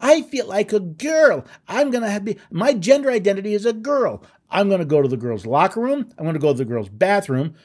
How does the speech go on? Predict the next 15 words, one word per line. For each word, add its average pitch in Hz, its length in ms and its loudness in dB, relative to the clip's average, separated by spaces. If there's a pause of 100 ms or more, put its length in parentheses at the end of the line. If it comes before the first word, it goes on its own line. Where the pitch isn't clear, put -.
(140)
with 247 380 0
his 240 260 -2
male 233 280 0
genitalia, 165 680 -4 (960)
and 170 160 -2
I'm 170 100 0
gonna 160 180 -2
swim 214 360 -2
against 220 320 -4
the 202 80 -8
girls." 160 480 -4 (320)
And 131 160 -4
he 190 220 -4
broke 127 420 0
records. 185 840 -2